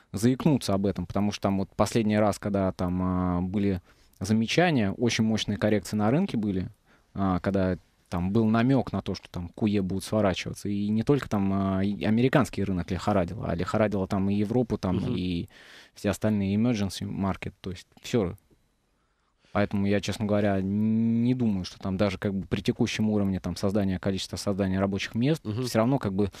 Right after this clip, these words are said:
Speaker 1: образовавшаяся, а, пропасть в, а,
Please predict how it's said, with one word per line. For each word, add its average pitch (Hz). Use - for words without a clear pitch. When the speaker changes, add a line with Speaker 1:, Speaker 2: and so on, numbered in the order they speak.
Speaker 1:
образовавшаяся, 107
а, 92
пропасть 127
в, 208
а, 202